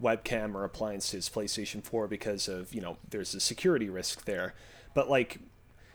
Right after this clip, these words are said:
uh, on the opposite end of the spectrum, if you keep your console too locked down in terms of what hardware and software you can and can't use with it,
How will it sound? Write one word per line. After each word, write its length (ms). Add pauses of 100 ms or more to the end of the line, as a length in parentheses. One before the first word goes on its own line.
(180)
uh, 80 (100)
on 240
the 140
opposite 440
end 200
of 100
the 60
spectrum, 420
if 140
you 220
keep 280
your 140
console 380
too 520
locked 300
down 220
in 60
terms 280
of 160
what 160 (300)
hardware 360
and 80
software 380
you 100
can 320
and 100
can't 220
use 260
with 160
it, 140